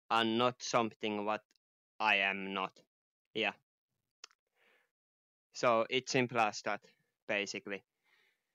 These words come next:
I've noticed that as an Peng Furi, we have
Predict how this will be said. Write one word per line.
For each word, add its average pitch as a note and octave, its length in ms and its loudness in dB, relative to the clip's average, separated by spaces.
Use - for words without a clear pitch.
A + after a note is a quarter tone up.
I've C3+ 180 4
noticed D3 720 4
that A#2 280 4
as B2+ 180 2
an B2+ 240 2
Peng A#2+ 320 4
Furi, B2+ 440 2
we A#2+ 160 4
have A2 540 4